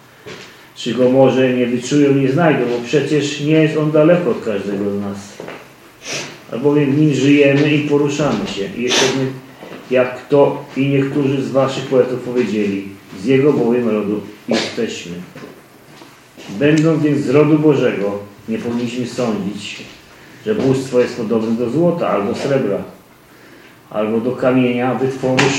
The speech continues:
sztuki i ludzkiego umysłu. Bóg wprawdzie puszczał płazem czasy niewiedzy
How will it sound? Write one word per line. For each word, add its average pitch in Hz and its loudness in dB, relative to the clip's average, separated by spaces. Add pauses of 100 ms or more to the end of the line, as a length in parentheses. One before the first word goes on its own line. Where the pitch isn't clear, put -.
sztuki 127 -4
i 131 0
ludzkiego 127 0
umysłu. 135 -4 (1600)
Bóg 127 -2
wprawdzie 147 2
puszczał 151 2
płazem 123 4 (120)
czasy - -2
niewiedzy 113 2